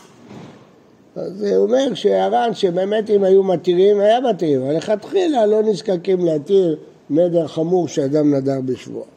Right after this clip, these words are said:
רב כהנא הקלה לבי רב יוסף. אמר לאליטרא מר מידי, אה, כיבד אותו לאכול. אמר ל-, "לא, מראה כל הלא טעים נא לה. נשבע באלוה-,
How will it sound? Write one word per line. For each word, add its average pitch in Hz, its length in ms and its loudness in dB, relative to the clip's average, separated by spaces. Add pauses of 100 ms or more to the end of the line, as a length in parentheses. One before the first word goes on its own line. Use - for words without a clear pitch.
(1000)
רב 151 220 -2
כהנא 214 680 0
הקלה 202 540 0
לבי 190 280 2
רב 185 200 2
יוסף. 147 560 -2 (760)
אמר 185 320 0
לאליטרא 220 600 2
מר 220 280 0
מידי, 220 360 2 (680)
אה, 143 40 -8 (680)
כיבד 202 360 2
אותו 214 440 2
לאכול. 190 520 -2 (1120)
אמר 180 320 0
ל-, 202 580 2
"לא, 233 220 2 (460)
מראה 170 420 2 (200)
כל 277 340 0
הלא 220 240 2
טעים 170 400 2
נא 131 100 -4
לה. 117 140 -10 (960)
נשבע 190 540 -2
באלוה-, 160 520 0